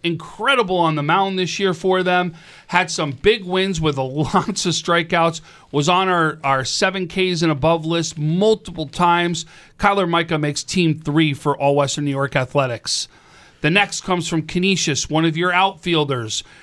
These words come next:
Grayson Schaefer from Canisius. Um, a fantastic year, lefty, big hitter, one of the leaders for the Canisius team. The next one comes from East Aurora. One of your stars for the East Aurora team with a couple of huge upsets this year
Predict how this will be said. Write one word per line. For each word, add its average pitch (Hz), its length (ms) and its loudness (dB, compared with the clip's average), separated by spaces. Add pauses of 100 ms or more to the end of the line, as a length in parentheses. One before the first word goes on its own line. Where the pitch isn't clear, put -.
(260)
Grayson 240 640 0
Schaefer 190 560 0
from 151 260 -2
Canisius. 165 800 0 (360)
Um, 139 360 0
a 143 100 -2
fantastic 180 800 -2
year, 180 220 2
lefty, 180 680 0 (380)
big 208 260 4
hitter, 196 340 2
one 180 260 2
of 175 60 0
the 165 80 2
leaders 160 400 0
for 156 120 -6
the 143 100 -2
Canisius 147 580 -2
team. 120 380 -4 (680)
The 143 100 2
next 190 300 0
one 160 180 0
comes 160 300 -2
from 156 320 -2
East 185 320 0
Aurora. 156 640 2 (260)
One 151 240 0
of 190 140 -4
your 185 180 -2
stars 180 460 0
for 170 120 -10
the 165 180 -4
East 185 180 -2
Aurora 175 340 4
team 165 280 0
with 139 100 -2
a 139 40 -4
couple 165 360 0
of 131 120 -4
huge 247 640 0
upsets 165 500 -2
this 151 260 -2
year 143 300 2